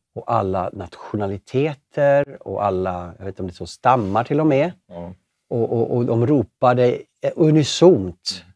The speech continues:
Speaker 2: Mm.
Speaker 1: Jag minns inte vad, exakt vad de ropade. Gud
Speaker 2: Ja.
Speaker 1: tillhör makten nu eller vad det var för
Speaker 2: Ja, just det.
Speaker 1: någonting.
Speaker 2: Ja, så är det.
Speaker 1: Men, men, men, men där är ju verkligen en förebild och det
Speaker 2: Ja,
Speaker 1: känns som
Speaker 2: ja.
Speaker 1: ser vi då i, upp,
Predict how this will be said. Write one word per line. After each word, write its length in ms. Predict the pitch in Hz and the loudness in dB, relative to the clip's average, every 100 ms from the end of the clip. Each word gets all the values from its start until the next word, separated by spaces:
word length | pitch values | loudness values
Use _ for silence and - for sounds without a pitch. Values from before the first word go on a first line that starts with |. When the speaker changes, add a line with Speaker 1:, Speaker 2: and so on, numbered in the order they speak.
| - | -14
Speaker 2:
Mm. 220 | 85 80 _ _ - | -14 -16 _ _ -14
Speaker 1:
Jag 100 | 98 | -10
minns 140 | 95 | -8
inte 160 | 92 90 | -10 -12
vad, 100 | 82 | -14
exakt 240 | 82 - - | -14 -16 -10
vad 80 | 90 | -6
de 60 | |
ropade. 380 | 92 - 92 90 _ _ _ _ _ _ _ _ _ | -6 -6 -6 -8 _ _ _ _ _ _ _ _ _
Gud 300 | - 139 131 | -12 2 2
Speaker 2:
Ja. 40 | 120 | 6
Speaker 1:
tillhör 300 | 143 127 123 | 6 8 8
makten 420 | 127 123 - 127 | 6 4 4 4
nu 100 | 131 | 6
eller 120 | 127 | 6
vad 80 | 123 | 8
det 60 | 120 | 6
var 80 | |
för 140 | - 135 | 4 -2
Speaker 2:
Ja, 60 | |
just 120 | 160 - | -2 0
det. 80 | 160 | 0
Speaker 1:
någonting. 180 | 120 87 | 0 -4
Speaker 2:
Ja, 60 | 92 | -12
så 160 | - | -10
är 40 | 101 | -6
det. 260 | 90 131 160 | -4 -4 2
Speaker 1:
Men, 320 | 143 139 143 | 4 6 6
men, 0 | |
men, 200 | 139 135 | 4 4
men 460 | 143 131 131 135 - - - | 2 4 4 2 -2 -18 -2
där 260 | 135 151 156 | 6 8 8
är 140 | 160 | 8
ju 80 | 175 | 8
verkligen 420 | 165 143 - 127 | 8 4 2 0
en 80 | 123 | 0
förebild 800 | - 131 120 120 123 175 135 107 | 4 4 6 4 6 6 6 4
och 140 | 113 120 | 6 4
det 40 | |
Speaker 2:
Ja, 100 | 120 | 2
Speaker 1:
känns 180 | 123 120 | -2 -4
som 80 | 107 | -4
Speaker 2:
ja. 40 | |
Speaker 1:
ser 160 | - 117 | 0 2
vi 100 | 113 | 2
då 200 | 113 110 | 2 2
i, 200 | 110 - | 2 -2
upp, 180 | - | -6